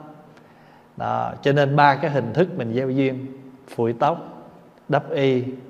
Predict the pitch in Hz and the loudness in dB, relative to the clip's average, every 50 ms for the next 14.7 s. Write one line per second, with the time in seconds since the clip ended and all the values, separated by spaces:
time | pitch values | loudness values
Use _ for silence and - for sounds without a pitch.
0 | - - - - - - - - - - - - 123 110 107 104 110 110 120 127 | -20 -20 -20 -20 -20 -20 -20 -20 -20 -20 -8 -6 -6 -6 -4 -4 -2 -2 -2 -4
1 | - - - - - - - - - - - _ - - - - - - - - | -6 -12 -18 -20 -20 -20 -20 -20 -20 -20 -20 _ -20 -20 -20 -20 -20 -20 -20 -20
2 | - - - - - - _ _ _ - 131 135 131 127 127 123 120 120 120 117 | -20 -20 -20 -20 -20 -20 _ _ _ 2 6 6 6 6 6 4 4 2 0 -4
3 | 127 127 127 - - - - - 151 156 180 185 156 139 120 117 117 117 120 127 | -6 -10 -14 -16 -18 -20 -12 -2 2 4 4 4 4 4 2 2 0 0 -2 -4
4 | 151 180 - - - - - - - - - - 127 123 147 - 117 113 107 110 | -6 -10 -12 -14 -16 -18 -20 -20 -20 -20 -8 -2 0 0 0 -2 -2 -2 -2 -2
5 | 123 135 131 135 131 131 131 127 117 113 123 131 135 147 165 190 226 - - - | -2 0 0 2 4 6 6 4 4 4 2 2 2 2 2 0 0 -2 -4 -4
6 | 135 139 147 139 123 113 110 127 - 165 160 160 147 135 131 127 127 123 123 127 | -2 -2 -2 0 -2 -2 -2 -2 -4 -6 -4 -2 -2 0 0 -2 -4 -6 -10 -12
7 | - - - - 131 123 123 123 120 120 117 113 110 113 113 107 104 107 120 127 | -14 -16 -6 -4 -4 -4 -4 -4 -4 -2 0 0 0 0 -2 -4 -2 -2 -2 -2
8 | 139 131 127 120 117 - - - - - - - - - - - - _ _ - | -2 -4 -4 -6 -6 -8 -14 -18 -20 -20 -20 -20 -20 -20 -20 -20 -20 _ _ -20
9 | - - _ - - 147 147 170 190 170 131 120 123 131 135 139 135 135 131 127 | -20 -20 _ -2 2 2 4 4 4 0 0 0 2 2 2 2 2 0 -2 -6
10 | 135 - - - - - - 135 135 131 - 156 143 123 113 107 113 127 131 127 | -8 -12 -16 -18 -8 -2 -2 -2 0 0 0 0 0 2 0 0 0 0 0 0
11 | 135 143 151 147 151 151 143 131 113 113 110 - 123 123 123 - 113 107 107 113 | 0 0 -2 -2 -2 -2 -2 -2 -4 -6 -6 -6 -8 -8 -8 -6 -6 -6 -4 -4
12 | 120 120 113 110 107 110 117 120 131 147 - - - - - - - - - - | -2 -2 -2 -2 -2 -2 -2 -2 -2 -4 -8 -10 -14 -20 -20 -20 -20 -20 -20 -20
13 | - - - - - - - - - - - - - - - - 151 165 190 185 | -20 -20 -20 -20 -20 -20 -20 -20 -20 -20 -20 -20 -20 -20 -6 2 6 8 8 8
14 | 151 135 120 120 127 131 - 113 123 135 135 127 123 120 | 8 4 4 4 2 2 2 2 2 2 0 -2 -4 -4